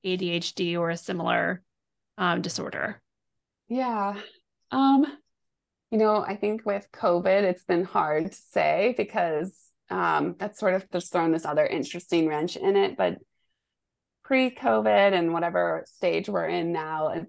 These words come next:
Speaker 2: the world, it seems that it's often early elementary school, like, um, first through third grade. Um, that being said, it really just depends. You know, a lot of times it's when they're in a structured classroom setting for the first time,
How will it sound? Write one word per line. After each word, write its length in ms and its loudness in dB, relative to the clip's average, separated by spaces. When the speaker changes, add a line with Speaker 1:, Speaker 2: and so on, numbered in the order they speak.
Speaker 2:
the 80 0
world, 640 0
it 200 -6
seems 500 2
that 160 2
it's 220 0
often 920 4
early 400 2
elementary 600 0
school, 640 0
like, 360 -14
um, 600 2
first 760 -2
through 180 2
third 360 2
grade. 540 2
Um, 640 2
that 220 2
being 180 0
said, 160 -4
it 100 -4
really 260 2
just 220 -6
depends. 640 -6
You 80 4
know, 80 4
a 20 4
lot 180 4
of 60 -4
times 180 0
it's 160 -4
when 360 0
they're 180 -2
in 140 -2
a 60 -6
structured 560 -4
classroom 480 0
setting 520 0
for 120 -6
the 120 -6
first 400 -8
time, 520 4